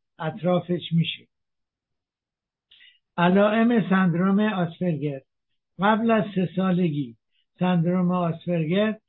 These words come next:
به ندرت تشخیص داده می‌شه. با این حال، ا-، علائم اغلب از قبل وجود دارد و کودک از طریق حرکات،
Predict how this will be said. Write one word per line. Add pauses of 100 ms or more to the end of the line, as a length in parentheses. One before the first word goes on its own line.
(240)
به
ندرت (140)
تشخیص (120)
داده
می‌شه. (560)
با
این
حال، (460)
ا-،
علائم (540)
اغلب (380)
از
قبل
وجود
دارد (400)
و
کودک
از (100)
طریق
حرکات،